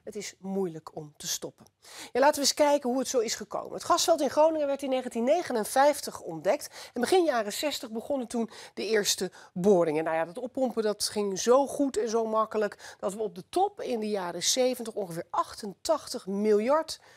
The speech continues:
kubieke meter per jaar naar boven haalden.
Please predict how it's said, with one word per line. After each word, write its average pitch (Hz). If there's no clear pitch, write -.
kubieke 226
meter 190
per 196
jaar 156
naar 165
boven 156
haalden. -